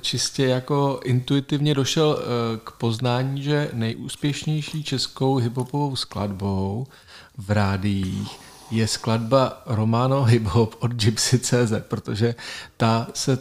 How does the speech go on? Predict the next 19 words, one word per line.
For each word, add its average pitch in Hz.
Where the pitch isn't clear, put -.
hrála 110
velmi 110
dlouho 113
a 120
z -
těch 123
playlistů 113
nezmizela. 110
Eh, 107
nevím, 120
jestli 120
to 113
tak 123
je 135
v 117
datech, 107
ale 113
rozhodně, 123
eh, 117